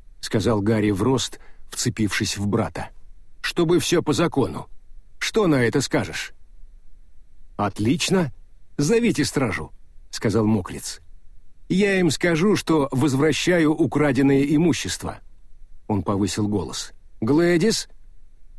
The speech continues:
На улице снова затрещало. «Какое ещё украденное? Это наши кареты!» возмутился Гарри в рост. «И снова ошибаешься»,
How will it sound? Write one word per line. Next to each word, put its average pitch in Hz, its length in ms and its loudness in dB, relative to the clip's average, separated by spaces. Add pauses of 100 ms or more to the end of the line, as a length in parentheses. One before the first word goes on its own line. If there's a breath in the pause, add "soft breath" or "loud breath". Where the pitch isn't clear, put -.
(540)
На 87 160 -6
улице 123 400 0
снова 101 680 0
затрещало. 95 840 -4 (1400)
«Какое 185 460 2
ещё 180 460 2
украденное? 151 880 0 (400)
Это 196 300 2
наши 220 380 4
кареты!» - 580 0 (380)
возмутился 107 640 0
Гарри 107 300 2
в 104 80 0
рост. - 380 -2 (1300)
«И 98 120 -2
снова 123 640 2
ошибаешься», 156 880 2